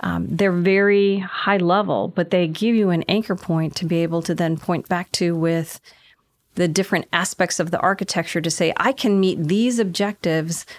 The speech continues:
with this one architectural element. So that's a really valuable element to me. I really should be investing in that." And again, it, it provides that continuity so that our stakeholders see that what we're doing is really achieving what th-, their end game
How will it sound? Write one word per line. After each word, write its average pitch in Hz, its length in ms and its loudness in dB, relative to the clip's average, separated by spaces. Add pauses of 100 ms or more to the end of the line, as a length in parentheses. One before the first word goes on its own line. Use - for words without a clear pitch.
(180)
with 165 200 -2
this 156 220 -2
one 185 300 2
architectural 180 760 0
element. 165 540 0 (320)
So - 140 -2
that's 220 200 2
a 185 60 2
really 180 360 2
valuable 160 680 2
element 165 360 2
to - 120 -2
me. 165 160 2
I 180 80 4
really 175 300 2
should 160 280 -2
be 156 120 2
investing 143 500 -2
in 55 140 -4
that." - 200 -4 (420)
And 180 200 2 (120)
again, 185 280 2
it, - 140 -2 (100)
it - 160 0 (260)
provides 208 400 -2
that 185 160 -6
continuity 226 840 2 (460)
so - 220 -2
that 196 180 2
our 175 100 2
stakeholders 196 680 0
see 196 260 0
that 175 160 0
what 175 180 0
we're 175 120 2
doing 190 400 2
is 185 160 0
really 185 320 2
achieving 175 580 0
what 156 120 0
th-, 156 240 -4
their 180 320 2
end 165 220 0
game - 280 -4